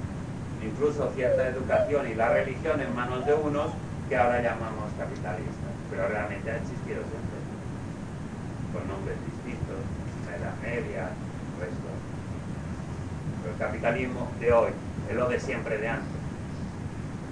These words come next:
Tampoco, yo no estaría de acuerdo lo, lo que dice el mensaje, dice, "Cuando el comunismo cae". No, no, no, es que el comunismo, el comunismo no se ha levantado nunca, todavía. Porque si se hubiera levantado una vez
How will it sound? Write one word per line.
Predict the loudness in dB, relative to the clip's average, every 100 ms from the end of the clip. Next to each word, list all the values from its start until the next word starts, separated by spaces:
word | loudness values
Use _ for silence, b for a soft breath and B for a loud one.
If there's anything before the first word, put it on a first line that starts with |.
| -6 -2
Tampoco, | 0 0 2 4
yo | 4 4
no |
estaría | 4 2 4 6
de | 6
acuerdo | 6 4 4 0 -2
lo, | -2 -2 -2
lo | 0
que | 0
dice | 0 0
el |
mensaje, | -2 0 0 0
dice, | -2 0
"Cuando | 2 2 2
el | 2
comunismo | 2 2 -2 0 0
cae". | 2 2 2
No, | 0 0
no, | 0
no, | 0
es | 2
que | 4
el | 4
comunismo, | 4 6 4 4 0 0 -2 -2 -4 -6 -6 -6 -2
el | -2
comunismo | 4 6 6 2 2 2
no | 4 4
se | 4
ha | 4
levantado | 2 0 2 2
nunca, | 0 -2 -2 -4 0
todavía. | 2 2 0 -2 -4 -4 -4 -6 -6 -6 -6 -4 -4 -4 -4 -4 -4 -6 -4
Porque | -2 0
si | 0 -2
se | 0
hubiera | 2 6 6
levantado | 6 4 4 2
una | 4 2
vez | 2